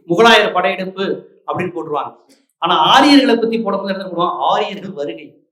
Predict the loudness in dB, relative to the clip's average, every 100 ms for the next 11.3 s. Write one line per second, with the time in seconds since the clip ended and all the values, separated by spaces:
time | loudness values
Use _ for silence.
0 | _ _ -8 -6 -4 -6 -8 -6 -6 -6
1 | -6 -6 -6 -8 -16 _ -20 -20 _ _
2 | _ _ -20 -20 _ 0 6 8 8 4
3 | 0 -2 -4 -2 -2 0 0 0 0 0
4 | -2 -4 -2 -2 -4 -4 -2 -2 -4 -10
5 | -10 -10 -8 -6 -6 -8 -8 -6 -8 -8
6 | -8 -8 -4 -4 -6 -10 -10 -8 -10 -8
7 | -12 -16 _ _ _ _ _ _ _ _
8 | 2 4 4 2 6 8 10 8 4 2
9 | -2 0 4 4 6 4 4 2 2 0
10 | 0 0 0 4 6 6 4 0 -10 -14
11 | -10 -4 -2